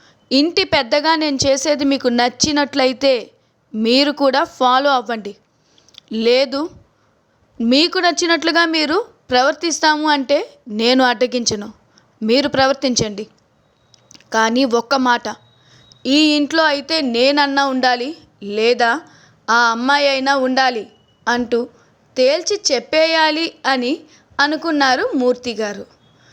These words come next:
మనసులో అనుకున్న మాటలు నోటి ద్వారా బయటకు చెప్పాలి అనుకునేసరికి సరిగ్గా మూర్తి గారు మాట్లాడడానికి కాస్త ముందే కావ్య మాట్లాడడం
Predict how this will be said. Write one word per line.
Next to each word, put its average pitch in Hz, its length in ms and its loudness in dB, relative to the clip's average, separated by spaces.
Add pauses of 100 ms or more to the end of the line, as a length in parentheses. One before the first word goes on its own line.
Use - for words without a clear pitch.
(220)
మనసులో 262 540 0
అనుకున్న 370 460 0
మాటలు 311 640 0
నోటి 233 340 -6
ద్వారా 311 380 0
బయటకు 240 420 -2
చెప్పాలి 277 640 0 (100)
అనుకునేసరికి 247 1000 -2 (420)
సరిగ్గా 294 600 0
మూర్తి 262 400 -4
గారు 320 240 0
మాట్లాడడానికి 233 1120 -2 (180)
కాస్త 330 480 0
ముందే 233 560 0 (480)
కావ్య 254 360 2
మాట్లాడడం 262 640 0